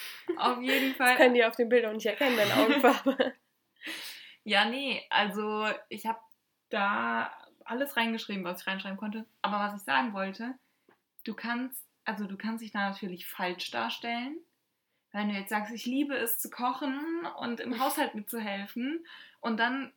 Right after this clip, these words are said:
Speaker 1: kommst du in eine Familie, die sowas dann auch voraussetzen, weil das in der Familiengemeinschaft vielleicht so geregelt ist, dass das jeder mal übernimmt. Und dann bist du so ein richtig fauler Sack, der dann
Speaker 2: <laughs>
Speaker 1: nichts macht,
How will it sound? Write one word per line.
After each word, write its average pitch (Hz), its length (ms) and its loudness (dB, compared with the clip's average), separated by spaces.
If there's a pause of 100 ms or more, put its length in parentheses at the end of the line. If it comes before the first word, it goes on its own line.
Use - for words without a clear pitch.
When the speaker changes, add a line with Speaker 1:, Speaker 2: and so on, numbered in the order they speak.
(120)
Speaker 1:
kommst 262 260 -6
du 269 40 -4
in 220 80 -4
eine 214 100 -6
Familie, 262 600 -4
die 208 120 -6
sowas 196 340 -4
dann 190 300 -8
auch - 300 -8
voraussetzen, 262 800 -2
weil 196 160 2
das 196 160 -10
in 220 100 -6
der 196 120 -4
Familiengemeinschaft 202 800 -4
vielleicht 202 220 -12
so 196 100 -14
geregelt 294 400 -6
ist, - 140 -16
dass 208 140 -10
das 202 120 -16
jeder 214 200 -4
mal 185 200 -4
übernimmt. 220 400 -4 (580)
Und 214 100 -4
dann 226 140 2
bist 320 180 0
du 233 100 -4
so 202 100 -2
ein 202 120 -4
richtig 226 460 -6 (320)
fauler 240 400 2
Sack, 254 340 2 (120)
der 226 120 4
dann 226 380 6
Speaker 2:
<laughs> 240 260 2
Speaker 1:
nichts 277 340 2
macht, 233 360 6